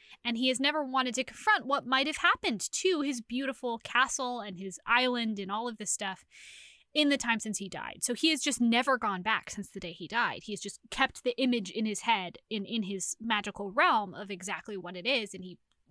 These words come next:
ch-, has changed nothing. He is forced at this point by the rumors that things are happening and by the fact that, like, the three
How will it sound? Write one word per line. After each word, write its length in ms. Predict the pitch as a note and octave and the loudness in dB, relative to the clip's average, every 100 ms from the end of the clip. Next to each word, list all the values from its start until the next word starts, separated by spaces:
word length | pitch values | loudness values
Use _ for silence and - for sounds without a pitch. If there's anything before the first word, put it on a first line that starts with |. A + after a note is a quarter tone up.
| G3 G3+ G3+ G3 | -16 -12 -12 -6
ch-, 80 | - | 2
has 200 | B3 A#3+ | 2 4
changed 300 | E4+ E4 - | 4 4 0
nothing. 240 | F3 - - - - - - - _ | -8 -10 -18 -20 -20 -20 -20 -20 _
He 160 | - F4 | 2 4
is 140 | E4 | 4
forced 300 | - F4 E4+ C#4 | 2 2 4 2
at 80 | |
this 160 | A#3+ B3+ | 2 0
point 420 | - B3 A3 G3+ | 0 -2 -2 2
by 300 | C4 D4 D4+ | 6 6 6
the 240 | A3+ G#3+ - _ _ _ _ - | 0 -4 -8 _ _ _ _ -6
rumors 460 | A3+ C#4+ E4+ D4+ | 2 4 6 4
that 140 | C4+ A#3+ | 2 -2
things 180 | A#3+ A#3 | -2 0
are 60 | |
happening 500 | A3 A3 G#3+ G3+ F#3+ | 0 0 0 -6 -6
and 100 | F#3+ | -6
by 220 | G3 G#3 | 0 0
the 100 | A3 | 0
fact 300 | G3+ G3+ G3 | -2 -4 -2
that, 160 | G#3 F3 | -6 -6
like, 260 | F#3+ F#3 - - | -6 -8 -14 -14
the 200 | G#3 G3 | -8 -8
three 460 | - A3+ G#3+ G3 | -6 -4 -4 -6